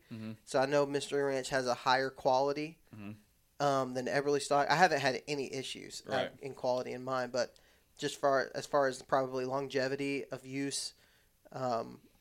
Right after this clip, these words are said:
Speaker 2: I would say Mystery Ranch is probably gonna be your better bet.
Speaker 1: Mm-hmm.
Speaker 2: Uh, but, man, I just,
Speaker 1: Yeah.
Speaker 2: I love that X two. It's, like, two hundred bucks.
Speaker 1: Mm-hmm.
Speaker 2: Uh, you can buy 'em used for
Speaker 1: Yeah.
Speaker 2: way cheaper than that.
Speaker 1: Yeah.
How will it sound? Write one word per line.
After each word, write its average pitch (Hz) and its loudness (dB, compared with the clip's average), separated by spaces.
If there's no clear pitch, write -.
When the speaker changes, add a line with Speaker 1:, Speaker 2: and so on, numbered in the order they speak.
Speaker 2:
I 143 6
would 135 0
say 131 0
Mystery 127 -6
Ranch 123 -4
is 117 -10
probably 135 0
gonna 127 -4
be 131 -8
your 123 -8
better 135 -2
bet. 117 -4
Speaker 1:
Mm-hmm. 107 -12
Speaker 2:
Uh, 131 -2
but, - 6
man, 135 -2
I 147 -6
just, - -6
Speaker 1:
Yeah. 98 -4
Speaker 2:
I 143 4
love 131 -2
that 117 -2
X 117 -6
two. 127 -6
It's, 113 -10
like, 190 -6
two 147 -6
hundred 139 -6
bucks. 131 -4
Speaker 1:
Mm-hmm. 107 -10
Speaker 2:
Uh, - -10
you 151 -12
can 151 -8
buy 156 6
'em 139 0
used 143 -8
for 117 -6
Speaker 1:
Yeah. 101 -4
Speaker 2:
way 147 -2
cheaper 123 -10
than 117 -12
that. 131 -4
Speaker 1:
Yeah. 92 -8